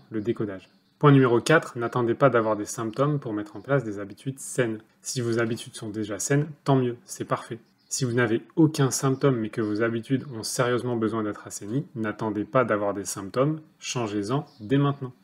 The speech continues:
Le corps est une puissante et complexe machine capable de miracles, mais elle n'est pas inépuisable. Alors prenez soin de votre corps dès maintenant. Ça me rappelle un jour où une personne m'a demandé si je prenais des médicaments.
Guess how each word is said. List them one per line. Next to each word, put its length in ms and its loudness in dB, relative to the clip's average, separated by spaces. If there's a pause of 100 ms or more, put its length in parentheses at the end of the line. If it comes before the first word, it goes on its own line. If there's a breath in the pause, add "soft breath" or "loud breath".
(280 soft breath)
Le 120 2
corps 200 6
est 160 -2
une 100 -8
puissante 600 0
et 40 -6
complexe 560 -2
machine 380 -6
capable 360 -10
de 60 -14
miracles, 580 -4 (140)
mais 140 -4
elle 120 -4
n'est 80 -6
pas 380 2
inépuisable. 640 2 (180)
Alors 240 -2
prenez 300 8
soin 180 -2
de 60 -2
votre 220 -4
corps 240 0
dès 240 -2
maintenant. 340 -4 (560)
Ça 160 -6
me 40 -4
rappelle 260 6
un 100 2
jour 200 4
où 100 4
une 120 0
personne 320 2
m'a 80 0
demandé 240 -2
si 140 -8
je 80 -14
prenais 220 -2
des 100 -2
médicaments. 500 -4